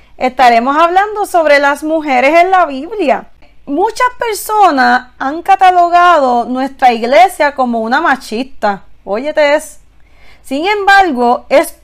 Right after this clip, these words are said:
todo lo contrario. El Papa Francisco en su exhortación apostólica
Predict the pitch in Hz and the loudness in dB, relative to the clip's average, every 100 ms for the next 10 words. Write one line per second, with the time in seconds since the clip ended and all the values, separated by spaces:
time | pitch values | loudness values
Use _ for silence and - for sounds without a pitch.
0 | - 311 339 392 339 269 240 220 196 202 | -2 2 4 2 2 0 -2 -8 -8 -2
1 | 208 196 175 - - - _ - - - | -2 -2 -6 -12 -20 -20 _ -20 -20 -20
2 | - _ - - 302 294 294 302 403 453 | -20 _ -20 -2 -2 2 2 4 2 0
3 | 440 - 427 427 320 302 277 247 262 240 | -6 -4 -8 -2 -4 -2 -4 -4 -6 -2
4 | 240 233 240 285 320 370 359 359 349 349 | -2 -2 -6 -6 0 -2 0 2 2 2
5 | 349 339 - | 2 2 0